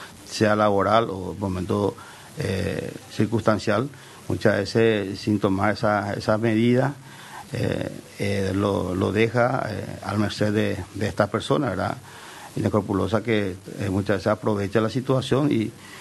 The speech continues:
eh, aquellos que pa-, pareciera ser que están rodando veinticuatro horas, pero, eh, muchas veces da una, una ocasión y cu-, apenas, eh, se ve esa situación y ellos aprovecha y, y, y lo roban,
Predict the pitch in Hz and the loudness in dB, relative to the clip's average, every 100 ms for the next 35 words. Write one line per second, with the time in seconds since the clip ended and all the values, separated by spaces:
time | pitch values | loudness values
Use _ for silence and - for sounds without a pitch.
0 | - - - - 98 95 - 104 123 147 | -18 -18 -10 -2 0 -2 -2 2 4 4
1 | 139 131 107 113 107 120 120 131 135 123 | 4 2 2 2 2 0 2 0 2 2
2 | 120 113 107 127 127 131 113 110 110 120 | 4 2 4 4 2 2 2 2 2 4
3 | 131 101 95 92 92 95 107 98 90 95 | 4 2 -2 -4 -6 -6 -4 -4 -4 -6
4 | 101 110 110 104 123 120 - - - - | 0 0 0 0 2 2 0 -6 -18 -16
5 | - 113 107 107 120 120 107 - 110 110 | -6 0 2 4 4 2 0 0 0 2
6 | 110 107 95 107 101 104 120 127 139 139 | 2 0 0 -2 -2 -2 2 2 4 0
7 | 101 98 92 85 - - - - 101 - | -2 -2 -2 -4 -6 -8 -2 -2 -2 -2
8 | 107 117 127 120 - 104 92 90 107 101 | 2 2 2 0 -4 -8 -8 -6 -4 0
9 | 110 131 120 127 120 117 110 127 110 120 | 2 2 2 2 2 0 -2 -2 0 2
10 | 120 107 104 120 123 - - - - - | 2 2 2 2 0 -8 -16 -18 -18 -4
11 | 143 98 110 117 143 160 139 117 104 - | -2 0 2 2 2 0 2 0 0 -4
12 | 101 95 98 92 - 107 98 92 135 131 | -4 -4 -4 -8 -8 -4 0 4 4 4